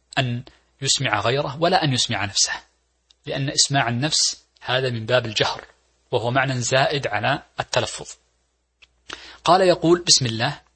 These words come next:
آه، طبعًا من باب الفائدة اللغوية، كثير من علماء الإملاء الذي يسميه بعض العلماء الهجاء، ال-، المتقدمون يسمون العلم الإملاء بك-، بعلم، بعلم الهجاء،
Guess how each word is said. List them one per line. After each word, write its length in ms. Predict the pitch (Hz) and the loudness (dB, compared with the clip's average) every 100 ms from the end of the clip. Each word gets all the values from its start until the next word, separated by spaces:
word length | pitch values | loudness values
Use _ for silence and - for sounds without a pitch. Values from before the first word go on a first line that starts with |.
| _ _ _ _ _ _ _ _ | _ _ _ _ _ _ _ _
آه، 380 | 131 117 113 113 143 _ _ | -8 -8 -8 -14 -20 _ _
طبعًا 340 | - 123 143 156 165 | -2 2 2 0 -4
من 120 | 135 | 0
باب 140 | 151 | 2
الفائدة 340 | 143 156 135 127 | 2 0 -2 -4
اللغوية، 480 | 123 117 113 139 131 | -2 2 2 2 -4
كثير 300 | 120 123 151 | -4 0 4
من 200 | 127 120 | 4 4
علماء 340 | 117 113 135 151 | 2 2 2 0
الإملاء 520 | 151 147 113 107 - _ _ _ _ _ _ _ _ | 0 2 2 0 -4 _ _ _ _ _ _ _ _
الذي 200 | 139 135 | -2 0
يسميه 360 | 131 123 131 127 | -2 -2 -4 -2
بعض 180 | 113 113 | -2 -2
العلماء 360 | 117 123 127 | -2 -2 -2
الهجاء، 540 | 117 98 123 117 104 - _ _ _ _ _ _ _ _ _ _ _ _ _ - | -2 -2 0 0 -2 -8 _ _ _ _ _ _ _ _ _ _ _ _ _ -4
ال-، 200 | 117 117 | -2 -2
المتقدمون 720 | 123 117 123 127 117 120 127 | -4 -6 0 0 0 -2 -2
يسمون 300 | - 127 120 | -2 -2 -2
العلم 280 | 113 127 120 | -2 -2 -4
الإملاء 360 | 127 127 139 | -2 0 0
بك-، 240 | 127 - - _ | 0 -6 -16 _
بعلم، 260 | 117 123 135 - | -4 -4 -8 -6
بعلم 240 | 123 123 | -4 -2
الهجاء، 440 | 123 104 117 113 | -4 -2 -2 -2